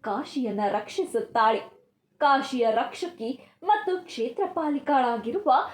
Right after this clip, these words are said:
ರಾತ್ರಿ ದೇವಿಯ ಹಿಂದಿನ ಕಥೆಯನ್ನ ಇವತ್ತಿನ ಈ ವಿಡಿಯೋದಲ್ಲಿ ತಿಳಿದುಕೊಳ್ಳೋಣ. ಆದ್ರೆ ಅದಕ್ಕೂ ಮುನ್ನ ಜ್ಞಾನ ಭಂಡಾರಕ್ಕೆ ನಿಮ್ಮ ಬೆಂಬಲವಿರಲಿ. ವರಾಹಿ ದೇವಿಯು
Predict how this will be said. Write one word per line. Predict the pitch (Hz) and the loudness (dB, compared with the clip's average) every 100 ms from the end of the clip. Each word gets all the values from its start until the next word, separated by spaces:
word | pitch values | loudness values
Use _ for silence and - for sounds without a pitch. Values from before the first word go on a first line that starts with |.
| - - 196 | -16 -12 -4
ರಾತ್ರಿ | 226 330 - 247 233 | 0 -2 -4 -6 -2
ದೇವಿಯ | 240 196 226 247 220 226 | -2 -2 0 0 -2 -6
ಹಿಂದಿನ | 240 403 381 285 - | -6 -4 -4 -4 -4
ಕಥೆಯನ್ನ | 214 233 233 403 311 247 - - - | -8 -6 -6 -4 -4 -4 -6 -18 -14
ಇವತ್ತಿನ | 214 359 403 285 233 - | -10 -8 -6 -4 -4 -4
ಈ | 214 | -6
ವಿಡಿಯೋದಲ್ಲಿ | 214 220 349 381 330 262 262 | -4 -2 -2 -2 -2 -2 -2
ತಿಳಿದುಕೊಳ್ಳೋಣ. | - 208 214 349 294 220 208 247 - _ - | -2 -4 -4 -2 -2 0 -2 -4 -8 _ -10
ಆದ್ರೆ | 226 196 220 | -6 -4 -4
ಅದಕ್ಕೂ | - 240 294 415 | -4 -6 -4 -2
ಮುನ್ನ | 427 440 453 285 - - - | 0 0 0 0 -2 -14 -8
ಜ್ಞಾನ | 202 233 294 466 | -4 0 0 -2
ಭಂಡಾರಕ್ಕೆ | 302 302 294 302 349 - 240 - - | -4 0 2 2 0 -2 -2 -2 -6
ನಿಮ್ಮ | 226 202 196 | -4 0 0
ಬೆಂಬಲವಿರಲಿ. | 175 196 277 302 190 190 196 220 - _ _ _ _ _ _ _ _ _ _ _ _ _ 220 | 0 0 2 2 2 2 2 0 -4 _ _ _ _ _ _ _ _ _ _ _ _ _ 2
ವರಾಹಿ | 262 269 359 - 294 196 | 4 4 2 2 -2 0
ದೇವಿಯು | 220 220 285 330 | -2 0 0 0